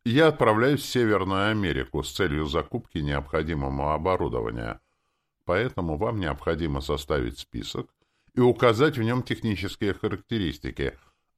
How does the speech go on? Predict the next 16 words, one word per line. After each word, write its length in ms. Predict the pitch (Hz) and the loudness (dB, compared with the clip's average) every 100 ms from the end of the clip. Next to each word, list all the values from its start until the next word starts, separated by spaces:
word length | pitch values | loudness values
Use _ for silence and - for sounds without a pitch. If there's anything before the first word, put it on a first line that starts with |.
| _ | _
а 160 | 90 85 | -2 -2
заодно 500 | 80 92 87 101 98 | 2 0 0 -2 -2
отправьте 460 | - - 143 - | -4 -4 -6 -6
со 180 | 62 73 | -6 -4
мной 220 | 62 60 | -4 -4
толкового 600 | 62 76 - 71 57 57 65 | -4 -4 -4 -4 -4 -4 -6
инженера, 600 | 71 87 80 58 - - _ _ _ | -6 -6 -4 -6 -8 -12 _ _ _
который 360 | - 110 131 127 | -2 2 4 4
на 160 | 123 127 | 4 2
месте 400 | 113 87 - 73 | 2 0 -4 -4
сможет 440 | 85 71 73 73 | -2 -2 -2 -6
определить, 680 | 71 78 71 78 71 73 - | -6 -6 -4 -2 -4 -6 -10
что 260 | - - 123 | -10 -6 -4
нам 180 | 98 90 | -2 -2
может 320 | 78 73 71 | -4 -6 -4
понадобиться. 880 | 90 82 60 57 55 - - 60 | -2 -2 -4 -6 -8 -8 -6 -6